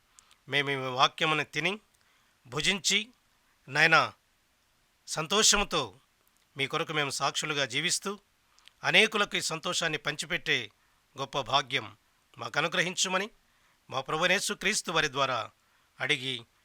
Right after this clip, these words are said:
వేడుకుంటున్నాము తండ్రి. ఆమేన్. ప్రియమైన దేవుని బిడ్డలారా, చదువబడిన వాక్య భాగంలో మనం చూస్తూ ఉన్నాం. ఇక్కడ "రాత్రివేళ పరుండియుండి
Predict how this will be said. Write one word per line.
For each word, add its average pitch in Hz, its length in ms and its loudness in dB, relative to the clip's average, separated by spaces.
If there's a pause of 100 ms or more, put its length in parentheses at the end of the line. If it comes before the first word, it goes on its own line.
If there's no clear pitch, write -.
(140)
వేడుకుంటున్నాము 139 680 -2
తండ్రి. 113 520 -12 (720)
ఆమేన్. 113 380 -6 (420)
ప్రియమైన 170 580 2 (220)
దేవుని 151 280 -2
బిడ్డలారా, 143 520 -2 (960)
చదువబడిన 185 500 0
వాక్య 165 400 2
భాగంలో 139 640 -2 (540)
మనం 135 220 -4 (100)
చూస్తూ 143 280 -4
ఉన్నాం. 139 340 0 (960)
ఇక్కడ 160 480 4 (1500)
"రాత్రివేళ 208 580 6
పరుండియుండి 175 960 4